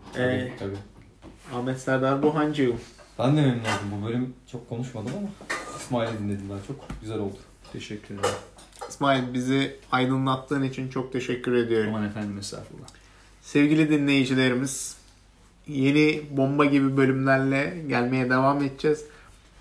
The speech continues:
Speaker 2: Ersin için kısa bir özet geçelim. Şimdi şöyle bir gariplik oldu, uzatmadan, e, toparlamaya çalışacağım. Bir bölümümüz daha var. Bonus bölüm olarak kaydetmiş, kaydettik.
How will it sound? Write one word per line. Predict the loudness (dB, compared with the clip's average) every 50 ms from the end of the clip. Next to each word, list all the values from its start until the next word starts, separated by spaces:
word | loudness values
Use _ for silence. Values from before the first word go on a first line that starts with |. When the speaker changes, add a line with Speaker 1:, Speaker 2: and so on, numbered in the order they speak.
| -20 -20 -8 0
Speaker 2:
Ersin | 2 4 4 4 2 0 0 0
için | 0 0 -2 -4 -4
kısa | -4 -4 0 2 4 4
bir | 4 4
özet | 4 4 4 4 2 0 0 0
geçelim. | -2 0 4 4 4 6 4 2 0 -4 -10 -18 -20 -20 -20 _ -20 -16 -12 -12 -10 -10 -12 -14 -18 -20 -20 -20 -20 -20 -20 -20 -16
Şimdi | -8 -6 -6 0
şöyle | 4 6 6 6 8 8
bir | 8 8
gariplik | 8 8 6 4 2 -2 0 2 4
oldu, | 4 4 6 6 4
uzatmadan, | 4 4 4 2 2 2 0 0 2 2 2 0 -2 -8 -16 -20 _ -20 -14 _
e, | -2 0 0 0 0 0
toparlamaya | -2 0 4 4 4 4 4 4 4 4 4
çalışacağım. | 4 2 2 2 0 -2 0 0 0 0 0 -6 -14 -20 -20 _ _ _ _ -20 -20 -20 _ _ _ -20 -20 -12 -4
Bir | 2 4 4 6 6 6
bölümümüz | 6 6 6 6 4 2 2 0 0 -2 0 0
daha | 0 0 2 0 2
var. | 2 2 2 2 2
Bonus | 2 2 0 0 -2 -2 0
bölüm | 2 2 4 4 2 0
olarak | 0 0 -2 -2 -4 -4 -4
kaydetmiş, | -2 -2 0 0 0 -2 -2 -6 -10 -10 -10 -14 -16 -18 -18 -20 -20 -20 -20 -20 -20 -20 -20 -20 _ -20 _ _ _ _ -6
kaydettik. | -2 0 0 0 0 -2 -4 -2 0 -2 -2 -2